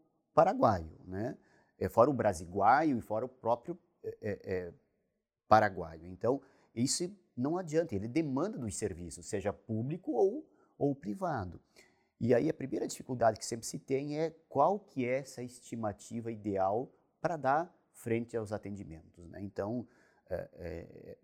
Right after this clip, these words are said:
é, eu acho que começaria por aí. Eu acho que a primeira dificuldade grande de um hospital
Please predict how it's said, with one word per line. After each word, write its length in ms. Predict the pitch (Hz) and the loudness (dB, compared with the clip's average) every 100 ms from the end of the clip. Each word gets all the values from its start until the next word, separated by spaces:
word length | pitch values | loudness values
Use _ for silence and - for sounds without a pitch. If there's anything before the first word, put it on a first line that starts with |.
| - | -12
é, 120 | - - | -10 0
eu 160 | - | 4
acho 120 | 113 - | 4 0
que 120 | - | -8
começaria 420 | 117 117 120 123 | -6 -4 -4 -6
por 220 | - 135 | -4 -2
aí. 100 | 98 | -2
Eu 80 | 87 | -4
acho 80 | - | -10
que 60 | |
a 20 | 92 | -8
primeira 300 | 107 156 156 | -2 0 -2
dificuldade 440 | - 120 117 117 | -6 2 2 2
grande 300 | 104 110 120 | -2 -2 -2
de 80 | 107 | -4
um 60 | |
hospital 500 | 104 - - 98 90 | -6 -8 0 2 2